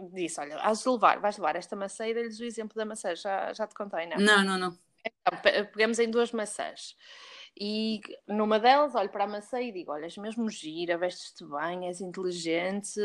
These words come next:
Speaker 1: adoro-te", e dou-lhe um beijinho e pôs a maçã na mesa.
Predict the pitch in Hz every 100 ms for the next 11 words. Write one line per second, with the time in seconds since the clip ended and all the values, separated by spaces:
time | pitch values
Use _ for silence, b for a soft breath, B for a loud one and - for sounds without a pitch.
0 | 196 202 170 147 139 143 - 156 165 175
1 | 175 180 170 139 131 151 147 160 165 -
2 | 175 185 190 156 -